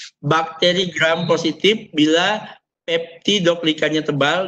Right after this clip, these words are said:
dan bakteri gram negatif bila peptidoglikannya tipis. Jadi, eh, bila peptidoglikannya tebal itu dia akan menjadi gram positif. Namun jika peptidoglikannya tipis, dia akan menjadi bakteri gram negatif.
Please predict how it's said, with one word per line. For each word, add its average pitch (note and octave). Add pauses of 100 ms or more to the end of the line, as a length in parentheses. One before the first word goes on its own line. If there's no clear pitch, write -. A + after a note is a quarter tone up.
dan D#3
bakteri D#3+
gram D#3
negatif D3+
bila E3
peptidoglikannya D3+
tipis. -
Jadi, E3+ (400)
eh, C#3+
bila E3
peptidoglikannya D3
tebal C3+
itu G#3+ (480)
dia D#3+
akan D#3
menjadi C#3+
gram C#3+
positif. D3+ (400)
Namun D3
jika E3 (460)
peptidoglikannya D3+
tipis, G3
dia D#3+
akan D3+
menjadi C#3+
bakteri D3
gram C#3+
negatif. C3